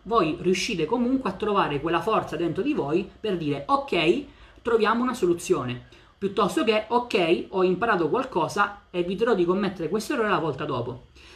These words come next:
Ma questo ragionamento voi lo dovete fare prima, non dopo,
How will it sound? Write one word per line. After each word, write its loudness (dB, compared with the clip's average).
Ma 2
questo 4
ragionamento 2
voi 2
lo 6
dovete 2
fare 2
prima, 2
non 4
dopo, 2